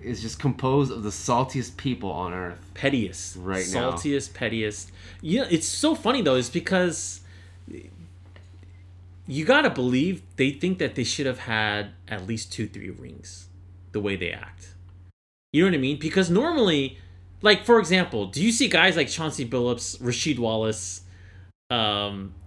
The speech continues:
Speaker 2: you know, I don't know who else was on that <laughs> roster, but
Speaker 1: Tayshaun Prince.
Speaker 2: Tayshaun Prince. Do you see these guys just, just being salty as hell? No, they're super thrilled because, I mean, they got a championship, right?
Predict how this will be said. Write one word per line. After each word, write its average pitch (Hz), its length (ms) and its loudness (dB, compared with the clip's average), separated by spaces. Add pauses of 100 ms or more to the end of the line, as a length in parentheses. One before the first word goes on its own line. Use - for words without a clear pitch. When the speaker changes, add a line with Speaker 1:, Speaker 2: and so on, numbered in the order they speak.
(600)
Speaker 2:
you 127 140 -4
know, 107 80 -2
I 98 80 -2
don't 127 100 0
know 127 120 2
who 120 120 2
else 123 180 0
was 104 120 -4
on 101 140 -2
that 92 140 0
<laughs> 117 80 0
roster, 120 460 2
but 101 340 0 (360)
Speaker 1:
Tayshaun 92 420 -6
Prince. 87 300 -4
Speaker 2:
Tayshaun 156 320 6
Prince. 147 240 2
Do - 100 -2
you 180 60 4
see 269 160 6
these 220 220 2
guys 220 400 4
just, - 280 0
just - 220 2
being 175 200 6
salty 139 500 2
as 120 100 0
hell? 101 400 -4 (340)
No, 143 320 4
they're 196 380 6
super 220 380 4
thrilled 127 560 2
because, 107 760 -2 (600)
I 117 140 -4
mean, 170 140 2
they 220 80 4
got 254 120 4
a 214 40 0
championship, 285 600 -2
right? 104 300 -2